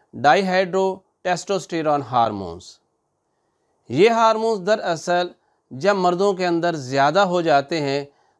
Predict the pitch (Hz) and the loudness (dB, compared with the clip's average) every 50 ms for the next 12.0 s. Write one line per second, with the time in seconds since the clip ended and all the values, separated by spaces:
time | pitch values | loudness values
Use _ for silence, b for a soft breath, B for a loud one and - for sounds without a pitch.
0 | - 170 165 165 180 175 175 160 - 190 185 175 170 160 160 156 170 165 170 170 | -10 -8 -4 -2 -2 -2 -2 -2 -2 -2 0 0 0 0 0 -2 -2 -2 0 0
1 | 160 143 139 139 143 147 151 147 175 196 202 196 185 - 165 147 139 131 - 143 | 0 0 2 4 4 2 2 0 -2 -2 -2 -2 -2 -2 -2 -2 -2 -4 -2 -2
2 | 143 139 139 143 - _ _ _ _ - 139 147 147 147 143 135 151 139 135 - | -2 -2 -2 -4 -10 _ _ _ _ -6 -2 -2 0 0 0 0 -2 -2 -2 -2
3 | 135 120 113 120 113 107 107 101 101 98 90 90 - 95 90 85 82 76 71 _ | -2 -2 0 -2 -2 -2 -4 -4 -6 -6 -8 -8 -10 -12 -12 -12 -14 -16 -20 _
4 | _ _ _ _ _ _ _ _ _ _ _ _ _ _ _ _ _ _ _ _ | _ _ _ _ _ _ _ _ _ _ _ _ _ _ _ _ _ _ _ _
5 | - 143 160 175 185 196 196 202 - 226 220 202 196 208 226 226 214 214 190 180 | -2 0 2 4 2 2 0 0 -2 0 0 0 0 0 0 0 -2 -2 -2 0
6 | 202 202 196 185 - - 208 208 190 156 151 156 175 196 202 - - 160 127 107 | 0 0 0 -2 -4 -6 -6 -6 -4 -4 0 2 2 2 2 0 -2 -4 -2 -2
7 | 95 87 104 117 _ _ _ _ _ _ _ _ _ _ _ _ _ _ _ _ | -4 -6 -10 -18 _ _ _ _ _ _ _ _ _ _ _ _ _ _ _ _
8 | _ _ _ _ _ _ - 139 156 190 214 220 214 220 - 208 190 214 202 208 | _ _ _ _ _ _ -8 0 2 2 2 2 0 -2 -2 0 0 0 0 -2
9 | - 247 254 233 233 233 196 - 214 208 208 175 190 170 175 180 190 185 190 190 | -4 -4 -4 -4 -4 -6 -4 -4 -4 -2 -2 0 0 2 4 4 4 2 2 0
10 | 196 190 175 185 196 196 190 175 185 175 165 160 160 160 175 185 180 175 180 170 | 0 0 0 -2 -2 -2 -2 -2 -2 0 0 0 0 0 -2 -4 -4 -2 -2 -2
11 | 165 170 170 160 - 156 139 135 139 135 139 135 135 135 - 170 151 135 127 139 | 0 -2 -2 0 2 2 2 4 4 2 2 2 0 0 0 0 0 0 -2 -4